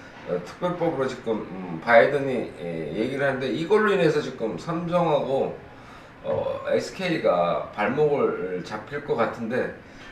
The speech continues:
요번에 사월 달에 이제, 에, 윤석열 대통령이 가서 이거 풀어야죠. 이거 말도 안 되는 얘기죠. 어? 어. 자기네 나라에서, 어, 공장 세우라고 그러고, 타 나라에서, 어, 공장 세워서 기존에 운영하는 걸 철수시키라.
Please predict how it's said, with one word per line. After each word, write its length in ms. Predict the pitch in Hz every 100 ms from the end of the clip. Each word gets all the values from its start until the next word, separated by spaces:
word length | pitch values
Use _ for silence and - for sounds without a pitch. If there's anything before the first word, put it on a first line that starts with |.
| -
요번에 400 | 127 156 170 160
사월 400 | - 139 151 160
달에 280 | 160 143 135
이제, 260 | 117 107 -
에, 460 | 98 92 82 -
윤석열 480 | - 127 147 156 151
대통령이 480 | - - 131 135 123
가서 280 | 113 - 113
이거 180 | 95 92 -
풀어야죠. 420 | 82 110 90 151
이거 120 | 151
말도 300 | - 104 -
안 120 | 180 196
되는 260 | 226 226
얘기죠. 340 | 196 135 113 104 160 165 -
어? 280 | - 87 73 - -
어. 380 | - - - - - - - - -
자기네 840 | - 147 185 202 196 185 156 - 113
나라에서, 680 | 123 - 170 165 160 156
어, 680 | 156 127 110 113 104 110 -
공장 400 | - 151 165 160
세우라고 400 | 151 165 156 143
그러고, 260 | 135 127 135
타 180 | - 190
나라에서, 500 | 185 175 156 151 151
어, 320 | 117 - -
공장 320 | 143 147 151
세워서 540 | 147 147 135 135 120 -
기존에 340 | 123 143 147
운영하는 500 | 131 131 139 135 123
걸 200 | 113 117
철수시키라. 600 | - 175 170 151 - 123